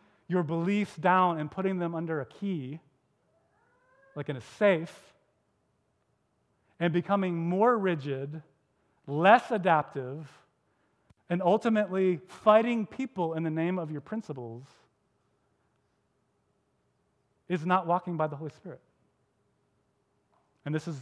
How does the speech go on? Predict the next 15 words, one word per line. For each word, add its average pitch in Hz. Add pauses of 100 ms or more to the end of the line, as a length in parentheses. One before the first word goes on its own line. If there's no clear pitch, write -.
this 165
is 156
unfortunately 170
what 151
happened 160
to 131
Peter. 190
So 160
the 147
first 226
thing 196
that 165
had 156
to 131
happen 139